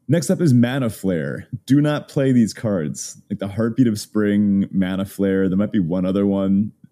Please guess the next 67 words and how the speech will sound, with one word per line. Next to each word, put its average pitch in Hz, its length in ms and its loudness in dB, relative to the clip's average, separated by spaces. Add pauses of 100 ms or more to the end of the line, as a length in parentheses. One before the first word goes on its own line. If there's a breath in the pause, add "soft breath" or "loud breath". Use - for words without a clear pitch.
I-, 71 40 -16 (340)
it's 127 240 -2
a 123 80 0
three 139 240 2
mana 135 220 0
effect 113 440 -4
that 98 200 -2 (120)
says 104 320 -2
whenever 110 360 0
a 87 80 -4
land 98 220 0
is 95 100 -6
tapped 101 200 -8
for 95 80 -6
mana, 92 280 -2
its - 160 -10
controller 92 440 -4
doubles 82 420 -4
it 67 100 -12 (220)
functionally 67 400 -10
or 82 140 -8
adds 104 220 -4
an 98 80 0
additional. 78 480 -8 (180)
Um, 82 480 -4
don't 143 260 -2
play 131 200 0
these. 123 320 2
Almost 120 420 0 (200)
always 135 440 2
your 113 80 2
opponent 107 380 -2
will 98 100 0
make 95 220 0
better 98 160 -2
use 98 220 0
out 95 120 -2
of 92 80 -2
it 90 100 -4
than 92 140 0
you 117 120 6
will 110 160 4
because 98 320 0
you 101 80 0
have 101 140 -4
to - 60 -12
pay 107 220 -4
three 101 180 -2
mana 92 240 -2
to 95 80 -2
put 104 180 -4
it - 80 -4
on 101 80 -4
the 101 60 0
battlefield 95 420 -4
in 104 60 2
the 113 60 2
first 127 300 -2
place. 73 260 -8
There's 87 200 -6
the 90 120 -4
red 98 200 -2
one 92 120 -2
and 87 80 -2
the 85 60 -4
green 92 240 -2
one. 87 240 -2